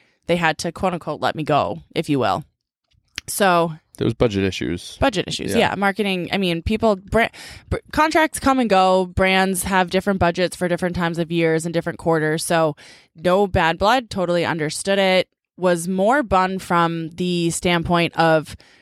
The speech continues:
Speaker 1: okay, so this is income and it's something that I enjoy doing, but it is also money that comes in. So the first thought was panic.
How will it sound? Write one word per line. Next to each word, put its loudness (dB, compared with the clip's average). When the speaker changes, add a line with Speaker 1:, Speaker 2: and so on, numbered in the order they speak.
Speaker 1:
okay, 2
so -6
this -2
is -6
income 0
and 2
it's -2
something 0
that 2
I 0
enjoy 2
doing, 0
but -2
it 0
is 0
also 0
money 2
that 0
comes -4
in. -6
So 2
the -2
first 0
thought 2
was 0
panic. -4